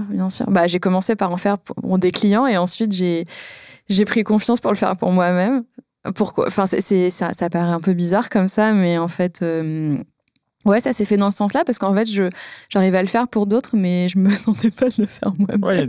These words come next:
Speaker 2: genre en, en mode, euh, pas légitime.
Speaker 1: Ouais, peut-être. Et puis aussi, enfin, c'est facile de se cacher derrière un média, en fait, parce que c'est pas toi qui
Speaker 2: Ouais, c'est pas ta marque.
Speaker 1: C'est pas ta marque, c'est pas toi, c'est, euh, donc, euh, est-ce que... ouais, c'est ça. Donc, euh,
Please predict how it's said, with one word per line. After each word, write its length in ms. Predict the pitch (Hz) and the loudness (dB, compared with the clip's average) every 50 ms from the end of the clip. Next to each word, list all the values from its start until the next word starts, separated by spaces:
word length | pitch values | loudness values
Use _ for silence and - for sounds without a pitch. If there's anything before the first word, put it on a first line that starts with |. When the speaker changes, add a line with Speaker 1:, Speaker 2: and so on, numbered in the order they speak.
| 123 127 | -4 -6
Speaker 2:
genre 160 | 113 123 117 | -4 -4 -2
en, 180 | 120 120 120 117 | -2 -2 -2 -2
en 60 | 120 | -2
mode, 220 | 123 127 123 120 127 | -2 0 -2 0 0
euh, 220 | 120 117 117 113 110 113 _ | 0 0 0 -2 -4 -6 _
pas 100 | - 127 | -2 0
légitime. 500 | 123 127 127 127 127 127 - 170 156 135 - _ _ _ _ - - - - - _ _ _ _ - | 0 0 0 -2 -4 -4 -4 -4 -4 -4 -10 _ _ _ _ -20 -20 -20 -20 -20 _ _ _ _ -2
Speaker 1:
Ouais, 340 | 196 180 175 170 180 202 | -2 -2 -2 -2 -4 -4
peut-être. 460 | 208 - 196 190 - 233 262 294 - 247 | -4 -6 -8 -4 -2 -2 -2 0 0 0
Et 60 | 226 | 0
puis 180 | - 226 233 226 | 0 2 2 2
aussi, 300 | 226 220 - - 277 277 | 2 0 0 0 0 0
enfin, 180 | 277 - 247 233 | 0 0 -2 -2
c'est 140 | 214 226 202 | -2 0 0
facile 280 | 220 220 - - 254 | 2 2 2 2 2
de 80 | 233 226 | 2 2
se 60 | 220 - | 2 0
cacher 280 | 214 196 196 - - | -2 -2 0 0 0
derrière 280 | 208 202 190 190 190 185 | 2 2 2 2 2 2
un 80 | 190 190 | 2 2
média, 300 | 202 214 226 262 302 294 | 2 2 2 2 2 2
en 80 | 240 | 0
fait, 280 | 214 - 190 185 - 208 - _ _ | -2 -2 -8 -8 -8 -12 -18 _ _
parce 180 | - 185 175 - | -6 -6 -4 -2
que 280 | - 185 180 180 180 175 | 0 2 2 2 2 2
c'est 160 | - - 180 | 0 -2 -2
pas 160 | 170 160 170 | -2 -2 -2
toi 260 | 165 - 180 180 185 190 | -2 0 0 0 0 -2
qui 380 | - - - 92 - - 190 185 - | -2 -4 -4 -2 -2 -2 -4 -4 -4
Speaker 2:
Ouais, 80 | 320 | -6
c'est 120 | - - 233 | -4 -4 -2
pas 120 | - 110 - | -4 -4 -2
ta 120 | - 117 | -2 -2
marque. 260 | 151 175 170 - - - | -2 -2 -4 -6 -6 -2
Speaker 1:
C'est 140 | - 202 | 0 0
pas 140 | 180 165 160 | 0 0 -2
ta 160 | - - 107 | -2 -2 -2
marque, 260 | - 196 - - - - | -2 0 -2 -2 -4 -6
c'est 120 | - - | -6 -6
pas 160 | - - - - | -4 -4 -6 -6
toi, 340 | - - - - - - 214 | -4 -4 -2 -2 -2 -4 -6
c'est, 220 | - - - - - | -6 -6 -6 -4 -4
euh, 320 | - - - - - - - | -4 -4 -4 -4 -6 -6 -6
donc, 360 | 190 - - - - 185 - | -4 -4 -4 -4 -6 -6 -6
euh, 240 | 190 - 190 190 190 190 | -6 -6 -4 -4 -4 -6
est-ce 200 | 185 - - - | -6 -8 -10 -12
que... 80 | - - - - - - - - | -10 -10 -8 -8 -8 -8 -8 -6
ouais, 160 | - - - - | -8 -8 -10 -10
c'est 140 | - - - - | -14 -20 -16 -16
ça. 100 | - _ - 220 240 _ _ _ _ - | -16 _ -16 -20 -20 _ _ _ _ -6
Donc, 400 | 196 185 180 180 180 175 - - | -4 -2 -2 -2 -4 -4 -4 -4
euh, 720 | 185 180 180 180 180 180 180 180 180 180 180 - 190 190 | -2 0 0 0 0 -2 -2 -4 -4 -4 -4 -4 -4 -4